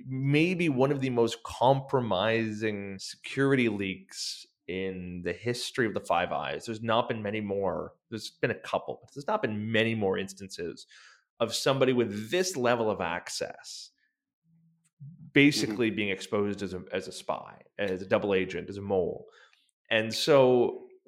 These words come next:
Speaker 1: when they realized it was him, they moved relatively quickly to make the arrest. I think before they even really a hundred percent had the case finalized, they had him off the job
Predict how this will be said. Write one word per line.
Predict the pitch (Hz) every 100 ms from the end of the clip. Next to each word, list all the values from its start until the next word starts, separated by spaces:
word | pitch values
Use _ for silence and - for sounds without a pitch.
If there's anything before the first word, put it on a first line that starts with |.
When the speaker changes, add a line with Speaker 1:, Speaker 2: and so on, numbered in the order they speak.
| _ -
Speaker 1:
when | 117 117 139 156 156
they | 135
realized | 123 117 110 98 95
it | 104
was | 95
him, | 110
they | 104 101
moved | 107 120 110
relatively | 110 101 98 98 101 98
quickly | - 101 -
to | 95
make | 90 90 -
the | 95
arrest. | 90 82 -
I | 90
think | 113
before | 107 98 107 98
they |
even | 92 104 95 92
really | 110 117 143 135 127
a |
hundred | - 139 131 131
percent | 123 123 113
had | 104
the | 95
case | 104 110 101 -
finalized, | 101 95 92 87 85 82 -
they | 113
had | 104 110
him | 107
off | 92 -
the | 95
job | 98 90 85 82 -